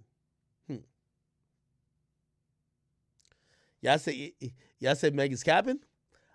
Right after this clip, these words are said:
I don't know. Then the next thing says,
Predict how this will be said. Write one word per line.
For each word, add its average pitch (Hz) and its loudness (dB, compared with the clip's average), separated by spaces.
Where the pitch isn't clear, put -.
I - -10
don't 320 -8
know. 156 -14
Then 151 -4
the 202 -4
next 294 6
thing 170 -4
says, - -10